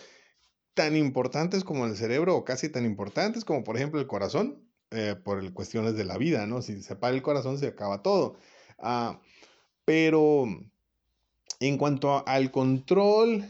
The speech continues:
en cuanto a la dirección de las funciones, en cuanto a, al, al, a la interpretación del, de los sentidos, a la parte en la que disfrutamos, en la que nos enojamos, en la que nos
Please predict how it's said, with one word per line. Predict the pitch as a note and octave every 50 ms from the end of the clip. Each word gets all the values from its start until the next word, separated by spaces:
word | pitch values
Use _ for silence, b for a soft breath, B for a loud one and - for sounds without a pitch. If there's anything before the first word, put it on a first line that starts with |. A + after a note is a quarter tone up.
| - -
en | C#3 C#3 C3+ C3
cuanto | B2+ - C3 B2+ B2+ B2 A#2 - B2+ B2
a | B2
la | A#2+ A#2
dirección | A#2 A#2 A2+ G#2+ G#2 - - - C#3+ D3 D#3+ F3
de | F3+ F3
las | E3 D3+ - -
funciones, | - A2 G#2+ G#2 G2 - B2+ B2 A#2+ A#2+ B2 B2+ B2+ B2+ A#2+ - B B B B B -
en | D3+ D#3 D#3 D3+
cuanto | - D3+ D3 D3 C#3+ C3+ C3+ - C#3 C#3 C#3
a, | C3
al, | - - B2+ B2+ B2+ B2+ B2 B2 - B2
al, | A#2+ B2 B2 A#2+ A#2+ A#2+ A#2 -
a | A#2 B2
la | A#2+ B2
interpretación | B2 B2 A#2 B2 A#2+ A#2+ A#2 - B2+ A#2 A#2+ A#2 - A#2 A#2 A2+ - - E3+ F3+ F#3+ E3 A#3 A#3 A3 F3 B2 - - - _ _ _ _ _
del, | G#2 G2+ G#2+ A2 G#2+ G#2+ G#2 G2+ G2+
de | G2 G#2+ G2+
los | G2+ F#2+ -
sentidos, | A2 G2+ G2+ G2 F#2+ - B2+ C#3 D3 C#3+ B2+ B2 B2 B2+ B2 - - - -
a | - G#2 A2
la | G#2+ G#2+ G#2+ -
parte | C#3 C3 C#3+ - - F3+
en | E3 D3+
la | C3 A#2 A#2
que | - A2 A2
disfrutamos, | A2 G2+ - - A2+ A2 - - C3+ C3+ C3+ C#3 C#3+ C3 C#3
en | C3 A#2
la | A2 G#2 -
que | - G#2+
nos | G#2+ G#2 F#2+ F2+ G#2+
enojamos, | G#2+ G2+ F#2+ F#2 A2+ B2 C3 C3+ C#3 C3 B2
en | B2+ A2+
la | G#2+ G2 -
que | G#2+
nos | G2+ G2+ F#2 F2+ -